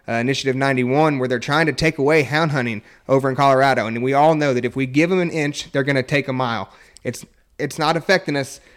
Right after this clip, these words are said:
right here in Indiana right now, but it's going to. So,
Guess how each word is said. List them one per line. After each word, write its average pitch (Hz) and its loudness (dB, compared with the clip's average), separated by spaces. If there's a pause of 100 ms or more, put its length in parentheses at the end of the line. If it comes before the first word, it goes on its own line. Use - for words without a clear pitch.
(160)
right 156 2
here 151 2
in 143 -4
Indiana 143 0
right 131 0
now, 131 -2
but 123 -4
it's 135 -6
going 127 -2
to. 110 -8
So, 110 -6